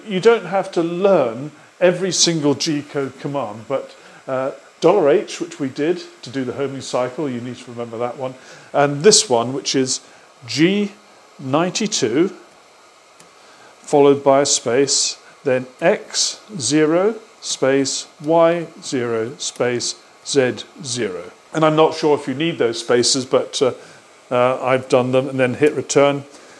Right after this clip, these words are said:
And what that has now done is it said, "G ninety-two means what I now tell you is going to be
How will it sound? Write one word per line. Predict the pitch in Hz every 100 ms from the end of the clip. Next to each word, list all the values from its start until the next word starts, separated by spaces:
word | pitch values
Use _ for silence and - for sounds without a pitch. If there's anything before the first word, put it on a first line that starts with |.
| - -
And | 156
what | 180 208 185
that | 190 - -
has | 135 165 156
now | 165 156
done | 151 202 156 104 120 135
is | 147 139 139 -
it | 156
said, | - - 165 156 151 - - -
"G | 170 226
ninety-two | 214 196 196 185 - 120 139
means | 139 143 147 135 - - - - -
what | 165 139 214
I | 214
now | 202 208
tell | 202 190 135
you | 123 147
is | 156 143 -
going | 147 147
to | 123
be | 123 143 143